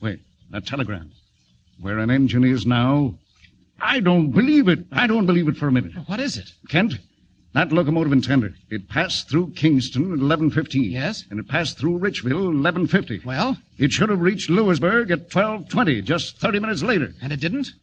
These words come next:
Speaker 2: It wasn't on time?
Speaker 1: On time? I had never got there at all.
Speaker 2: Oh, well, that's easy. It left the rail somewhere in between.
Speaker 1: Yes, you'd think so.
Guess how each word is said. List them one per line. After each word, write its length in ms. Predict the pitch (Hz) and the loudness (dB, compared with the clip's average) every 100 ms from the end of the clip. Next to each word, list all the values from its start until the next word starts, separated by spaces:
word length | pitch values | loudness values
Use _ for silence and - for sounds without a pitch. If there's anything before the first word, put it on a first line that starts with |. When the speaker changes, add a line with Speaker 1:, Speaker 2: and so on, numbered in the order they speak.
| _ | _
Speaker 2:
It 80 | 117 | -6
wasn't 240 | 175 202 | -4 -2
on 120 | 196 180 | -4 -4
time? 300 | 196 240 269 | -4 -2 0
Speaker 1:
On 160 | 156 | 0
time? 520 | 143 208 294 220 123 - _ _ - | 0 0 2 0 -2 -6 _ _ 0
I 140 | 160 | 2
had 140 | 135 120 | 2 0
never 180 | 127 | -2
got 140 | 131 147 | -2 0
there 80 | 175 | 2
at 60 | |
all. 280 | 254 269 143 | 2 0 -4
Speaker 2:
Oh, 160 | 113 98 | -8 -14
well, 120 | 98 | -16
that's 240 | 135 139 - | -14 -14 -12
easy. 320 | 269 156 95 | -10 -10 -10
It 140 | 95 | -10
left 240 | 107 107 - | -10 -10 -10
the 80 | 151 | -8
rail 260 | 262 220 | -6 -6
somewhere 380 | - 131 123 127 | -6 -4 -2 -2
in 100 | 143 | -4
between. 540 | 156 - 269 214 95 165 | -6 -6 -4 -4 -4 2
Speaker 1:
Yes, 500 | 160 240 165 113 101 | 4 4 4 2 0
you'd 240 | 135 98 | -2 0
think 200 | 202 269 | 0 0
so. 400 | - 160 262 175 | 2 2 4 2